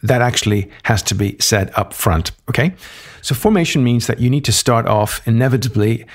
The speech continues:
as some kind of entity in law because you're earning money, uh, and you're doing so from people, you're providing a service. So you need some kind of legal entity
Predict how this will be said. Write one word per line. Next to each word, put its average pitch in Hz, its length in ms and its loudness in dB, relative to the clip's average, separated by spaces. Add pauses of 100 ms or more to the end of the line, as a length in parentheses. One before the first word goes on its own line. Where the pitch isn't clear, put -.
(240)
as 117 100 0
some 123 240 2
kind 110 380 2
of 95 160 -2
entity 147 480 2
in 104 200 2
law 120 220 2
because 113 480 -2
you're 110 180 0
earning 143 280 2
money, 113 300 2 (1000)
uh, - 160 -4
and 123 120 2
you're 127 80 4
doing 151 180 2
so 113 200 2
from 104 220 0
people, 123 360 0
you're 113 100 0
providing 120 400 2
a 98 60 0
service. - 480 0 (600)
So - 180 0
you 127 180 4
need 180 180 2
some 160 160 0
kind 131 260 2
of 107 80 0
legal 117 440 2
entity 123 640 0